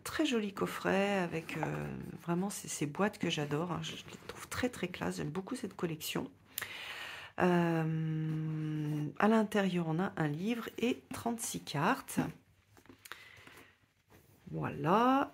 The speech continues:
et pas que ça d'ailleurs, on a aussi un, un tapis en, en papier pour pouvoir, euh, disposer les, les cartes, euh, pour faire, euh, des, euh, grands tableaux. Hop. Alors, on va regarder d'abord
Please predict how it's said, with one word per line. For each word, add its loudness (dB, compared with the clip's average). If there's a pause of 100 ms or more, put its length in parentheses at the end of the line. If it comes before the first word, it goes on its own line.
et 4
pas -2
que 0
ça 0
d'ailleurs, 2
on 0
a 0
aussi -2
un, 0
un 4
tapis 0
en, 0
en 0
papier 0
pour -8
pouvoir, -2
euh, -4
disposer -2
les, 0
les 2
cartes, -4 (800)
euh, 2
pour -6
faire, 2
euh, 0
des, -2 (240)
euh, 0
grands 2
tableaux. 2 (520)
Hop. 2 (2250)
Alors, 4
on 0
va 4
regarder 0 (200)
d'abord 2